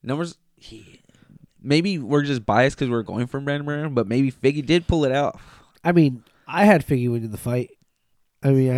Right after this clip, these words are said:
Speaker 2: I, I know a lot of people were going for Brandon. I was going for Brandon to win the fight,
Speaker 1: Mm-hmm.
Speaker 2: but I wouldn't be mad if Brandon w-, were to say they were, like, Brandon won, you know.
Speaker 1: Mm-hmm.
Speaker 2: But you gotta put into consideration those knockdowns. In boxing, that's
Speaker 1: It was
Speaker 2: already,
Speaker 1: ten eight
Speaker 2: that's already a
Speaker 1: rounds.
Speaker 2: ten eight round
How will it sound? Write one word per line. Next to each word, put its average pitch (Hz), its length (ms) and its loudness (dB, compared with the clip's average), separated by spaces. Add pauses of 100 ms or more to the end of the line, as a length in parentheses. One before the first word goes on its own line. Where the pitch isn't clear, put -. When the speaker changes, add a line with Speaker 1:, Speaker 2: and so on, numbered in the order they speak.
(220)
Speaker 2:
I, 127 60 -10
I 127 40 -4
know 135 180 2
a - 20 6
lot 131 160 2
of 127 80 2
people 123 420 -2
were 123 220 -2
going 127 180 2
for 123 120 0
Brandon. 123 360 -4
I 120 140 -6
was 156 120 -2
going 139 140 -2
for 135 120 -6
Brandon 117 280 -6
to 113 80 -4
win 113 120 -6
the 104 80 -6
fight, 117 320 -8 (140)
Speaker 1:
Mm-hmm. 123 180 -16
Speaker 2:
but 147 160 6
I 143 40 10
wouldn't 143 380 6
be 143 140 -2
mad 131 360 -2
if 107 160 -8
Brandon 120 360 -4
w-, 110 320 -10
were 139 200 4
to 120 220 -4
say 113 520 -6
they 131 100 0
were, 120 200 -2 (120)
like, 104 320 -8
Brandon 104 360 -8
won, 90 240 -12 (200)
you - 100 -14
know. 113 80 -2
Speaker 1:
Mm-hmm. 127 100 -4
Speaker 2:
But 143 220 0 (340)
you 135 120 -2
gotta 143 240 4
put 135 240 4
into 135 200 0
consideration 131 640 0
those 117 180 -2
knockdowns. 113 540 -6 (460)
In 139 180 -4
boxing, 139 540 0 (500)
that's 135 220 -2
Speaker 1:
It 156 60 6
was 147 80 8
Speaker 2:
already, 139 100 6
Speaker 1:
ten 135 100 4
eight 113 160 -6
Speaker 2:
that's 135 220 2
already 143 160 4
a - 40 2
Speaker 1:
rounds. 117 140 -4
Speaker 2:
ten 139 120 2
eight 123 120 -4
round 143 220 2